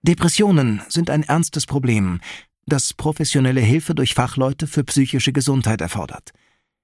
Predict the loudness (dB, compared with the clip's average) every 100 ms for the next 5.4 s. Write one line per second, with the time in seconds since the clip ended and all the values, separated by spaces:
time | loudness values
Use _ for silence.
0 | _ _ -4 0 2 2 2 2 2 2
1 | 0 0 0 0 -2 -4 0 -2 0 -2
2 | -2 -2 0 0 2 2 2 0 0 0
3 | -2 -2 -10 -14 -4 -2 0 2 2 2
4 | -2 -2 -4 -4 -2 -2 0 0 -2 -2
5 | -6 -10 -14 -14